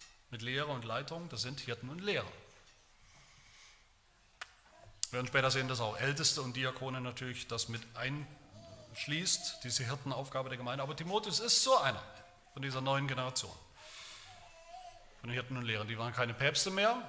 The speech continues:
oder waren überhaupt keine Päpste, das waren auch keine Apostel, das waren Hirten und Lehrer,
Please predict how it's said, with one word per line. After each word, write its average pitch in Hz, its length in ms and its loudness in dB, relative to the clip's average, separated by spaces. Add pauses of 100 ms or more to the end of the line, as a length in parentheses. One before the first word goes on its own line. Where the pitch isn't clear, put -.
(580)
oder 113 180 -4 (200)
waren 101 180 -4
überhaupt 151 320 10
keine 180 160 8
Päpste, 196 420 8 (420)
das - 140 -2
waren 123 180 2
auch 120 140 0
keine 123 180 4
Apostel, 190 480 6 (720)
das 120 140 -4
waren 127 160 4
Hirten 123 260 -2
und 123 100 -4
Lehrer, 165 360 8